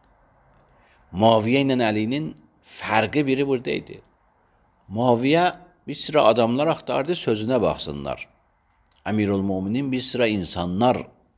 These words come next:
istəyirdi tərbiyyət eləsin, öz ayaqlarında üstündə dursunlar və vəlinin sözünə baxsınlar.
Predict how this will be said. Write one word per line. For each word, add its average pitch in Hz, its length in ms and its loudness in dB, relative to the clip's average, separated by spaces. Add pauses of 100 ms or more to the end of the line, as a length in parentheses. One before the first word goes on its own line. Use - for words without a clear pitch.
(140)
istəyirdi 80 460 -10
tərbiyyət 73 500 -6
eləsin, 110 460 -6 (1160)
öz 131 240 4
ayaqlarında 87 960 -2
üstündə 85 580 -6 (220)
dursunlar 92 880 0
və 82 100 -4 (220)
vəlinin 82 1120 -6
sözünə 71 480 -8
baxsınlar. - 640 -10